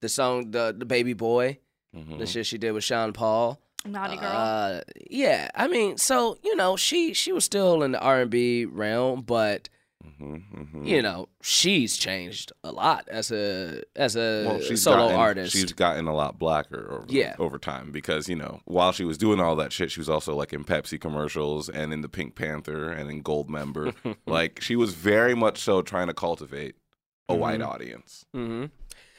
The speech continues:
Speaker 2: And
Speaker 1: Which
Speaker 2: no fault
Speaker 1: unfortunately you
Speaker 2: against
Speaker 1: have
Speaker 2: her.
Speaker 1: to do.
Speaker 2: No fault against her.
Speaker 1: You
Speaker 2: No
Speaker 1: have to
Speaker 2: one's
Speaker 1: do
Speaker 2: out
Speaker 1: that.
Speaker 2: here trying to call her out. And t-, I know a lot of people tried to talk, call her out and talk shit about her, but that's not what I'm trying to do.
Speaker 3: She
Speaker 1: Yeah.
Speaker 3: was perfect last night.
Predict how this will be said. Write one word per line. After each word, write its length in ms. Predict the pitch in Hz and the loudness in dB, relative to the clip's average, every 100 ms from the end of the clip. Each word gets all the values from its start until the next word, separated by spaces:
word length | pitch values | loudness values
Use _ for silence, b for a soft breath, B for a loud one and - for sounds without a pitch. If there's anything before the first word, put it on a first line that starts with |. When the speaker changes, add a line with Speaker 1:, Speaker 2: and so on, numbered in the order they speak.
| B B B 151 | B B B 4
Speaker 2:
And 100 | 165 | 8
Speaker 1:
Which 60 | |
Speaker 2:
no 120 | 214 | 8
fault 140 | 202 214 | 10 10
Speaker 1:
unfortunately 200 | 185 208 | 10 10
you 40 | 202 | 8
Speaker 2:
against 80 | 202 | 8
Speaker 1:
have 100 | 196 196 | 6 6
Speaker 2:
her. 140 | 220 208 | 4 4
Speaker 1:
to 0 | 170 | 2
do. 40 | |
Speaker 2:
No 140 | 139 156 | 2 4
fault 300 | 165 160 160 | 4 4 2
against 340 | 151 156 - | 0 0 -4
her. 60 | 80 | -6
Speaker 1:
You 80 | |
Speaker 2:
No 140 | 85 98 | 2 6
Speaker 1:
have 80 | 120 | 6
to 40 | |
Speaker 2:
one's 140 | 135 | 6
Speaker 1:
do 60 | 135 | 6
Speaker 2:
out 40 | 135 | 8
Speaker 1:
that. 60 | |
Speaker 2:
here 100 | 127 | 6
trying 180 | 123 131 | 4 0
to 60 | 127 | 2
call 200 | 131 123 | 2 4
her 120 | 117 | 4
out. 160 | 120 123 | 4 2
And 100 | 104 | 0
t-, 60 | - | 0
I 120 | 101 | 2
know 140 | 110 | 4
a 20 | 107 | 4
lot 180 | 110 | 4
of 80 | 107 | 2
people 220 | 98 98 | 0 -2
tried 160 | 101 98 | -2 -2
to 80 | 95 | 0
talk, 260 | 101 92 | 0 0
call 160 | - 95 | 2 4
her 100 | 90 | 6
out 120 | 90 | 4
and 80 | 85 | 0
talk 200 | 95 87 | -2 -2
shit 140 | 95 | -2
about 240 | 85 80 85 | -2 -2 -4
her, 80 | 73 | -6
but 160 | 73 | -4
that's 220 | 90 90 | -2 -2
not 100 | 87 | -2
what 100 | 80 | -2
I'm 140 | 82 78 | -4 -4
trying 220 | - 69 | -8 -10
to 80 | 67 | -10
do. 180 | - - - | -14 -16 -14
Speaker 3:
She 80 | - | -6
Speaker 1:
Yeah. 140 | 135 | -4
Speaker 3:
was 100 | - | -4
perfect 580 | - 156 170 - 156 - | -8 -14 -14 -14 -20 -18
last 240 | 156 151 - | -18 -18 -20
night. 160 | 156 | -20